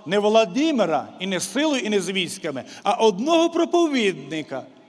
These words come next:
Той проповідник був ще й пророк від Бога. Ім'я йому Іона.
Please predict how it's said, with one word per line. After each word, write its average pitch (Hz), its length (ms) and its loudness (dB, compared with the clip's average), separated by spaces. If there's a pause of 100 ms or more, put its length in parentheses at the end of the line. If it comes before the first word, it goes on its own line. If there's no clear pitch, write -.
(1040)
Той 220 100 2
проповідник 240 640 2
був 185 160 0
ще 262 140 -4
й 277 60 -4
пророк 269 760 0
від 165 160 -10
Бога. 123 440 -8 (280)
Ім'я 269 380 2
йому 151 320 -4 (180)
Іона. 202 840 2